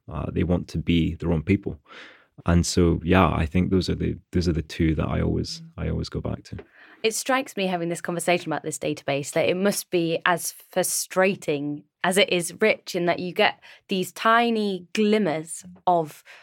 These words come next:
Speaker 2: of people and individuals and, and incredibly dramatic and, and brave life stories, but you never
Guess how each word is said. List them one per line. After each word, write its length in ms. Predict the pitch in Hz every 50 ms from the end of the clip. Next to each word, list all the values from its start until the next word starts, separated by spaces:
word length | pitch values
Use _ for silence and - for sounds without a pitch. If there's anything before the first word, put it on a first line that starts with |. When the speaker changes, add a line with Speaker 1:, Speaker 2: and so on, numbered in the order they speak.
| - _ _ - 185
Speaker 2:
of 140 | 180 - -
people 480 | - - 226 208 196 196 - 185 175 170
and 140 | 170 175 180
individuals 580 | 180 165 170 170 185 180 - 175 170 170 160
and, 180 | 170 - - - - - - - - _ -
and 140 | 202 202 -
incredibly 920 | 214 208 208 - - - 226 233 220 226 202 190 202 185 175 170 165 165 - _ _ _ _
dramatic 640 | - 196 190 196 190 190 190 - - 190 175 - -
and, 300 | 175 160 160 160 156 - - -
and 200 | 170 170 170 160
brave 420 | 175 185 175 170 170 175 165 -
life 300 | 175 175 175 180 190 185
stories, 640 | - - - 160 151 147 139 139 139 151 151 - - _ - - _ _ _ _ _ _
but 120 | - - -
you 140 | 208 208
never 460 | 202 214 214 202 196 190 185 180 175